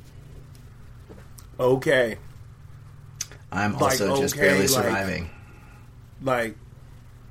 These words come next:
Speaker 1: okay.
Speaker 2: Head above water, but just barely.
Speaker 1: My favorite analogy is, like, you're by the cliff, right?
Speaker 2: Mm.
Speaker 1: Like, you're by the cliff,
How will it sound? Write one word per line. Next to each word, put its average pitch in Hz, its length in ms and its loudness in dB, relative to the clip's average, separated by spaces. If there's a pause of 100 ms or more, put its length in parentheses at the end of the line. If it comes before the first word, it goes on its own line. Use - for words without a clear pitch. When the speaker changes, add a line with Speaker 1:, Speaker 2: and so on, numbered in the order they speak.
(420)
Speaker 1:
okay. 113 360 2
Speaker 2:
Head 98 180 4
above 101 280 2
water, 104 380 4
but 98 140 -2
just - 240 -2
barely. 104 380 4 (460)
Speaker 1:
My 151 280 4
favorite 156 480 4
analogy 135 680 0
is, 113 180 0
like, 117 260 2
you're 117 160 0
by 113 320 2
the 110 120 -4
cliff, 127 540 0 (480)
right? 131 360 4 (120)
Speaker 2:
Mm. 101 400 4
Speaker 1:
Like, 82 180 -8
you're 110 80 -8
by 123 240 6
the 127 80 2
cliff, 135 460 0